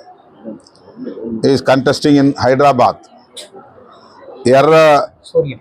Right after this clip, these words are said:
Speaker 1: Suryan
Speaker 2: From Bhuvanagiri.
Speaker 1: from Bhuvanagiri.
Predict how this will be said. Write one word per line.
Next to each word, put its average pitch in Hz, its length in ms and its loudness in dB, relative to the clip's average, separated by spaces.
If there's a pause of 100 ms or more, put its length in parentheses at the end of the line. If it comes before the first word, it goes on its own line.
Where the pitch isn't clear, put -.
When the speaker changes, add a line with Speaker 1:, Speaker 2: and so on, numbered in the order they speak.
Speaker 1:
Suryan 143 640 2 (1200)
Speaker 2:
From 143 180 -10
Bhuvanagiri. - 680 -8
Speaker 1:
from 143 180 2 (180)
Bhuvanagiri. 139 640 2